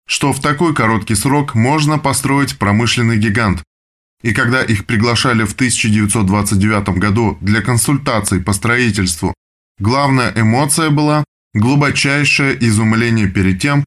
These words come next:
что делают жители новой советской страны. В этот же день, тысяча девятьсот шестьдесят шестого года, в С С С Р осуществлен пуск ракеты-носителя «Молния», которая вывела на траекторию полёта к Луне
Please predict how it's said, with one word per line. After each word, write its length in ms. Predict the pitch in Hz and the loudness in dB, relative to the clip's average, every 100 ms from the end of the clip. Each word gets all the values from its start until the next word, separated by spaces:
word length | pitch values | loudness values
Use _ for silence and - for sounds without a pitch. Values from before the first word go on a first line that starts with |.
| - | -4
что 400 | - - 151 156 | -8 -4 -2 -2
делают 600 | - 104 110 131 143 139 139 | 0 0 2 2 2 0 -2
жители 500 | 98 101 131 143 135 | -2 0 0 0 0
новой 480 | 135 110 104 113 113 | 2 2 2 2 0
советской 640 | - 104 95 95 92 - | 0 0 2 0 -2 -4
страны. 580 | 90 - 95 101 101 87 - _ _ _ _ _ _ - | -4 -2 0 2 2 0 -8 _ _ _ _ _ _ -6
В 100 | 98 | -2
этот 260 | 156 156 | 0 0
же 140 | 131 107 | 0 2
день, 300 | 107 147 151 - _ _ | 2 0 -2 -8 _ _
тысяча 360 | 156 180 - 160 | -2 0 0 0
девятьсот 420 | 127 131 139 131 | 0 0 0 0
шестьдесят 280 | - 113 98 | 0 0 0
шестого 520 | 110 - 147 147 147 | 0 -2 0 0 0
года, 360 | 139 143 139 131 _ _ - | 0 0 0 -4 _ _ -4
в 140 | 113 | 0
С 180 | 123 143 | 0 0
С 140 | 143 | 0
С 100 | 123 | 0
Р 220 | 165 170 147 - | 0 -2 -4 -6
осуществлен 920 | 117 113 143 143 135 139 147 160 156 - _ _ _ _ | -2 0 0 0 -2 0 0 0 -2 -6 _ _ _ _
пуск 380 | - 175 175 - | 0 0 0 0
ракеты-носителя 1120 | 104 113 104 139 131 117 110 151 143 139 131 - | 0 0 0 -2 0 0 0 0 0 0 0 0
«Молния», 540 | 104 127 123 98 76 - _ _ _ | 0 2 2 2 0 -6 _ _ _
которая 520 | - 110 147 147 151 - | -4 0 0 2 2 0
вывела 480 | 123 147 147 147 | 0 0 2 2
на 160 | 143 139 | 2 2
траекторию 580 | 143 131 123 143 135 127 | 0 -2 -2 0 2 0
полёта 420 | 117 113 127 120 | 0 0 0 -2
к 80 | 110 | 0
Луне 400 | 107 110 135 | 2 2 0